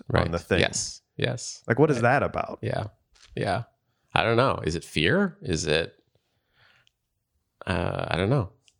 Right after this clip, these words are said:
Speaker 1: I mean, do we, are we afraid of the complexity and of the feeling and of the weight and of the heft of,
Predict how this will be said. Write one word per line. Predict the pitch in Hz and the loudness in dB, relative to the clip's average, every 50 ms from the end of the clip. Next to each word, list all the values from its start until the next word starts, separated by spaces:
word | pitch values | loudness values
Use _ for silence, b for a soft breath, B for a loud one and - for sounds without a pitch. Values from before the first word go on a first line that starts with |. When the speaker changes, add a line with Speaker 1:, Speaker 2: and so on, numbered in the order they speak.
| _ - - | _ -10 -6
Speaker 1:
I | 90 | -2
mean, | 78 76 76 73 73 82 - _ _ _ - | 0 0 0 0 -2 -6 -10 _ _ _ -8
do | - 87 82 | -6 -6 -6
we, | 85 85 | -4 -4
are | 85 85 | -4 -2
we | 87 87 85 | 0 0 -2
afraid | 80 - - - 82 80 82 85 87 87 85 87 | -2 -2 -6 -2 0 2 2 2 2 0 -2 -2
of | 85 82 76 76 87 - - _ - - | -2 -4 -4 -4 -10 -18 -20 _ -20 -14
the | 120 101 80 | -6 -6 -6
complexity | - - - 80 76 - - - 69 69 - - - - 82 73 78 76 73 73 | -6 -4 -6 -6 -6 -6 -4 -2 -2 -2 -2 -4 -4 -4 -2 0 0 0 0 0
and | 76 71 71 | -2 -2 -4
of | 69 - | -6 -8
the | - | -12
feeling | - - - - 73 73 76 76 73 76 76 | -16 -14 -8 -4 -2 -2 0 0 -2 -2 -2
and | 73 73 | -4 -4
of | 71 67 - | -6 -8 -4
the | - 71 | -4 -4
weight | 69 65 69 71 71 73 76 73 - - 78 | -4 0 0 0 0 0 -2 -4 -6 -6 -6
and | 71 69 | -4 -4
of | 71 71 67 - - b b b b b b b b b b b b b b | -4 -6 -10 -14 -18 b b b b b b b b b b b b b b
the | - 78 | -6 -6
heft | - - - - 92 87 - - - - - - | -6 -4 -2 -2 -2 -2 -2 -6 -14 -12 -2 -2
of, | 82 76 71 73 - - - - - - | 0 0 0 -4 -8 -12 -16 -18 -20 -20